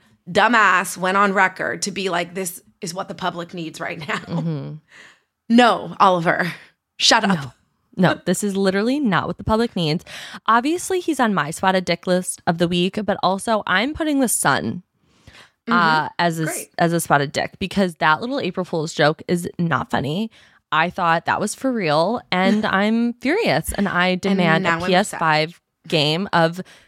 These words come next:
Speaker 2: Meghan and Harry gotta make their way to California.
Speaker 1: I mean, I think,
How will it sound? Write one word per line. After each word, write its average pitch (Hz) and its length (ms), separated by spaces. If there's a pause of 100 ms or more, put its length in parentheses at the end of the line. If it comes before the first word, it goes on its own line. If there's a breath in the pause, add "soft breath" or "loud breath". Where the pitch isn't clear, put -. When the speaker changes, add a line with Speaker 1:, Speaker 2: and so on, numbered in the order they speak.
(220 soft breath)
Speaker 2:
Meghan 180 320
and 226 100
Harry 180 300
gotta 165 220
make 175 160
their 214 100
way 214 80
to 220 60
California. 240 920 (760 soft breath)
Speaker 1:
I 208 80
mean, 226 240
I - 140
think, 269 420